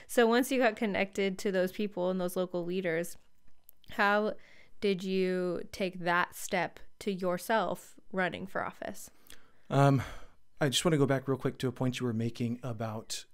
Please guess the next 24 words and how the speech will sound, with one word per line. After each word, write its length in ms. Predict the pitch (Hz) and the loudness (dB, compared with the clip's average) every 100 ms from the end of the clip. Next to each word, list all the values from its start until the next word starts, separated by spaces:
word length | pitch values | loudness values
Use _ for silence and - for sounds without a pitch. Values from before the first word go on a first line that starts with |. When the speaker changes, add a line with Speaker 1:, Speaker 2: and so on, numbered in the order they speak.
| - | -8
Speaker 2:
um, 360 | 117 110 104 - - - - - | -6 -6 -8 -12 -14 -16 -14 -8
seeking 440 | - 160 156 131 | -2 0 0 0
out 200 | 120 - | -2 -4
someone 260 | 139 120 110 | -4 -2 -2
you 80 | |
know. 220 | 107 98 95 | -4 -6 -4
I 60 | 104 | -2
was 120 | - | 2
Speaker 1:
Yeah. 40 | |
Speaker 2:
actually 180 | 156 151 | 2 2
thinking 280 | 147 131 127 | -2 0 0
about 220 | 117 120 | 0 -2
it 60 | 120 | -2
on 80 | 117 | -2
the 60 | 110 | -2
way 160 | 117 | -2
over 160 | 113 110 | -2 -4
here, 300 | - 101 101 - - - - - - - | -6 -6 -6 -12 -14 -16 -16 -14 -16 -6
and 260 | 160 139 135 - - - - | 2 4 2 -4 -20 -16 -10
I 140 | - | -6
thought 220 | 117 139 131 | -4 -2 0
about 180 | 123 | -2
that 200 | 117 110 - | -2 -4 -2
same, 480 | - 139 147 143 | -2 0 2 0